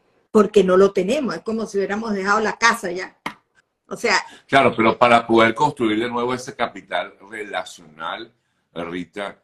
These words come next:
Speaker 2: bueno, primero depende del lugar donde estés, ¿no?
Speaker 1: Eso es correcto.
Speaker 2: Porque quizás nosotros vivimos aquí en Miami, aquí hay mucho latino y, y quizás te entienden un poco más,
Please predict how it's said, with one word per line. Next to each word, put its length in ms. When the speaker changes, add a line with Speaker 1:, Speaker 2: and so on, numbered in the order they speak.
Speaker 2:
bueno, 200
primero 320
depende 640
del 240
lugar 340
donde 220
estés, 520
¿no? 100
Speaker 1:
Eso 180
es 60
correcto. 360
Speaker 2:
Porque 140
quizás 520
nosotros 420
vivimos 440
aquí 140
en 80
Miami, 460
aquí 240
hay 140
mucho 840
latino 720
y, 400
y 60
quizás 460
te 80
entienden 420
un 140
poco 320
más, 600